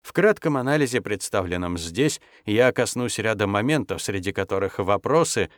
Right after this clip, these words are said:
вызванные серийным номером и хлорофилом крови, будут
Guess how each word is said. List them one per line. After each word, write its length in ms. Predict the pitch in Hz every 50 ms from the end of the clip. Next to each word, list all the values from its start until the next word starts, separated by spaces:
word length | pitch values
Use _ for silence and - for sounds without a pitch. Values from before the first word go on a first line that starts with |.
| _ _
вызванные 520 | - 98 120 107 92 101 107 104 104 101
серийным 500 | 95 - 110 104 107 101 98 101 98 98
номером 420 | 104 101 98 101 98 98 101 104 - -
и 200 | 113 107 101 98
хлорофилом 800 | - - 107 107 104 113 101 - - 113 104 95 98 101 101 95
крови, 520 | - - - 123 147 165 139 110 95 - - _ _ _ -
будут 460 | 160 170 208 196 185 175 160 - -